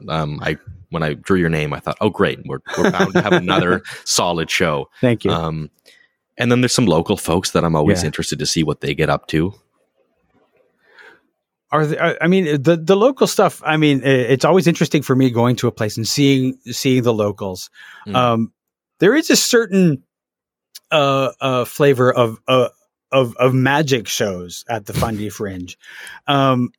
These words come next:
Speaker 2: is there something in the water in Saint John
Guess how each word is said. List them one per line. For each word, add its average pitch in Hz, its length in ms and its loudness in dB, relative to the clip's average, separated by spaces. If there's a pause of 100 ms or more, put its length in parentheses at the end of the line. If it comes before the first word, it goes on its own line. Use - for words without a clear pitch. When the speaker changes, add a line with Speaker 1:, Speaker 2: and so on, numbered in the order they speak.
Speaker 2:
is 175 200 2
there 294 380 2 (340)
something 196 340 0
in 185 80 4
the 143 80 4
water 131 440 4
in 139 140 -2
Saint 135 280 0
John 135 520 0